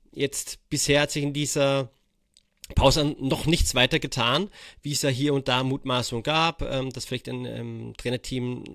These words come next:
auch noch weiter vielleicht irgendwas adjustiert wird. Da gilt's wohl, ähm, dem jetzigen Staff zu vertrauen, ähm, aber das Ganze weiter zusammenzuschweißen, ähm, die Agenten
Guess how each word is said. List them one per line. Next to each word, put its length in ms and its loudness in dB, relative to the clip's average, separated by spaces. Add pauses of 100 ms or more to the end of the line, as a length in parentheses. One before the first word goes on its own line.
auch 140 -2
noch 120 -6
weiter 280 0
vielleicht 240 -4
irgendwas 320 -8
adjustiert 560 -8
wird. 180 -8 (420)
Da 220 -2
gilt's 340 -4
wohl, 280 2
ähm, 240 -4
dem 420 -2
jetzigen 460 -4
Staff 480 -4
zu 140 -6
vertrauen, 600 2
ähm, 500 -2 (260)
aber 480 -2
das 260 -10
Ganze 420 -2 (160)
weiter 300 2
zusammenzuschweißen, 1120 0 (380)
ähm, 220 -2
die 140 -6
Agenten 800 0